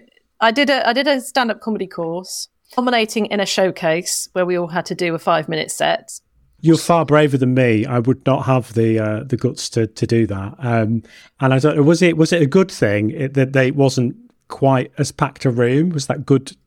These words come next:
Speaker 2: for the first time?
Speaker 1: For, for me, I thought it was, yeah, it, it really allayed any nerves I had, 'cause I have spoken on stages before for hundreds of people. So seven, I thought, "Oh God, I can handle seven people."
Speaker 2: Well done, you.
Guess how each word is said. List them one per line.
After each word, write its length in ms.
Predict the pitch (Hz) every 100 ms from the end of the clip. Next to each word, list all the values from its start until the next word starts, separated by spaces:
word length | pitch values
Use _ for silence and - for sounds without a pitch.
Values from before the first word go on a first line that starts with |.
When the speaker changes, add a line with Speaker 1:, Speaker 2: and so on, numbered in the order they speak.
| _
Speaker 2:
for 120 | -
the 100 | 127
first 380 | 110 127 123 -
time? 340 | 117 120 151 165 _ _ _ _ _ -
Speaker 1:
For, 120 | - 330 _
for 120 | - 349
me, 800 | 311 392 370 170 190 285 285 _ _ _ _ _ _ _ _ _ _ _ _ _
I 360 | 254 254 254 220 _ _
thought 280 | - 247 226
it 100 | 220
was, 260 | 220 220 -
yeah, 240 | 240 240 165
it, 240 | - 214
it 140 | 220 208
really 500 | 226 214 196 180 -
allayed 400 | 202 190 190 185 -
any 360 | 190 185 185
nerves 400 | 190 214 214 202
I 100 | 180
had, 220 | 160 165
'cause 120 | - 185
I 60 |
have 180 | 208 226
spoken 380 | - 202 190 196
on 100 | 185
stages 440 | - 208 180 175
before 500 | - - 202 170 156
for 180 | - 180
hundreds 340 | 190 233 196
of 100 | 170
people. 520 | - 165 156 165 165 -
So 180 | - 196
seven, 400 | - 254 190 165
I 80 |
thought, 280 | 170 185 156
"Oh 140 | 160 170
God, 220 | 160 139
I 40 | -
can 80 |
handle 240 | 170 175 165
seven 280 | - 175 170
people." 300 | 196 190 - _ - - - _ _ _ _ _
Speaker 2:
Well 160 | 131 131
done, 220 | 127 120
you. 240 | 120 120